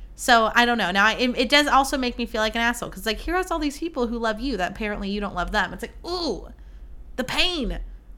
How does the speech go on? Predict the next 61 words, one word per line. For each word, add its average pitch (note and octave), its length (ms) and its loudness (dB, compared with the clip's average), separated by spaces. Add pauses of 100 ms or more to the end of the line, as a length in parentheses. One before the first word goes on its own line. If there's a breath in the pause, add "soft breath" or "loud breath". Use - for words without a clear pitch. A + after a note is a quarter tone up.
(180)
Yeah. G#3 240 -2 (200)
So, A#3 360 0 (160)
I'm C4+ 120 -4
sorry, D4 200 -2
what? G#3 240 -2
Like, G#3 160 -6
we A#3 100 -4
don't A#3+ 180 -4
need F3 140 -10
it. D3 220 -10 (420)
I A3 60 -2
don't A#3 160 -2
need A#3 160 -6
your G#3+ 60 -6
suggestions, F#3+ 640 -6
okay? G#3+ 320 -6 (480 loud breath)
That's B3+ 180 2
a F4 60 -2
part E4 200 4
of D#4 80 0
me D4+ 200 -2
that's C#4+ 280 2
unhealed, B3 500 0
that F3+ 120 -2
doesn't F#3 240 -2
like F#3+ 200 -6
to G3+ 60 -6
hear F#3+ 180 0
every F3+ 260 -4
bit, F#3 200 -6
single F3+ 280 -8
person's F3 320 -8
opinion F3 340 -6
on D#3 80 -4
what D#3+ 100 -4
I D#3+ 120 -2
should E3 140 -10
do D#3+ 100 -2
in D#3 40 -4
my D#3 120 -6
life. - 320 -6
You F3+ 40 -4
know E3 60 -4
what D#3+ 100 -6
I E3+ 40 -6
mean? F#3 200 -6 (440 loud breath)
Um, A#3 340 8
<laughs> D4 1700 6
anyways, E4 460 4
you D4+ 80 0
guys, D4 300 8
thank D#4+ 200 -2
you G4+ 60 0
so - 280 4
much D#4 280 4
for D#4 80 -2
listening C#4 260 0
to C4+ 80 2
the C4 80 0
podcast. B3+ 800 8
I A#3+ 280 10